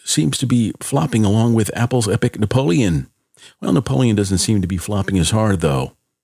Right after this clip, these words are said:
Out of the two, I wouldn't mind watching Napoleon in order to see how it compares to the old movie Waterloo. When Napoleon finishes its theater run, it will be streamed on Apple T V, so I'll watch it then.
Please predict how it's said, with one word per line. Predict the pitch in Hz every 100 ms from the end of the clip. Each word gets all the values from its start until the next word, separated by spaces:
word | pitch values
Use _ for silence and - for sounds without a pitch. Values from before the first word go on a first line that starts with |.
| _ _ - -
Out | 185
of |
the | 120
two, | 87 165 131 127
I |
wouldn't | 147 139 123
mind | 139 104
watching | 95 92 87 80
Napoleon | 78 98 87 107
in | 107
order | 117 110
to | 104
see | - 123
how | 117
it | 107
compares | - - 120 110 98
to | 107
the | 98
old | 113 113 98
movie | 85 110 117 107
Waterloo. | 98 120 139 101 78 67 64 _ _
When | 151
Napoleon | 139 175 202 156
finishes | 110 139 127 110 117 107
its | 110 117 -
theater | - 110 139 170 113 90
run, | 85 110
it | 135
will | 123
be | 117
streamed | 110 - 135 110
on | 98
Apple | 107 107 107
T | 110
V, | 110 139
so | 117 139 165 143
I'll | 156 160 123
watch | 104 107 101
it |
then. | 92 113 123 92